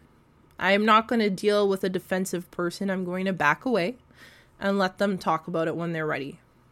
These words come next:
'Cause I'm always down to talk about things. I need to actually get closure. I'm the kind of person, I need closure.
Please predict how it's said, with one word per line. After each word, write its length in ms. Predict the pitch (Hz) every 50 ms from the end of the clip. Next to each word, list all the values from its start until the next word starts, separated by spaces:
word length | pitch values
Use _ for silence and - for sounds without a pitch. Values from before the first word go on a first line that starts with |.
| _ _ _ _ _ _ _ _ - - - _ _
'Cause 160 | - - 269
I'm 180 | 277 294 302 247
always 460 | 208 214 226 226 233 233 226 220 196
down 340 | 185 180 156 156 160 165 175
to 100 | 165 -
talk 320 | - 185 180 156 156 -
about 300 | - 165 165 147 - -
things. 300 | - - 156 156 160 - -
I 140 | - 175 180
need 320 | 185 185 196 214 220 196 -
to 160 | - - 196
actually 380 | 156 165 170 170 - - - 175
get 240 | 165 170 156 -
closure. 340 | - - - 147 143 147 147
I'm 100 | 143 151
the 60 | 170
kind 220 | 180 - - 208 208
of 80 | 202
person, 340 | 208 - 226 220 214 220 208 -
I 100 | - 190
need 300 | 202 208 202 196 175 -
closure. 500 | - - 160 160 160 147 120 117 147 156